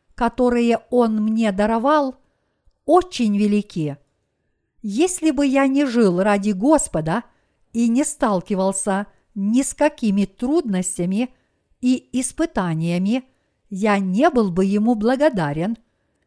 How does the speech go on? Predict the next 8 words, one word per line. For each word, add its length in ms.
даже 480
после 420
того, 480
как 320
получил 840
от 220
Него 520
непостижимые 1400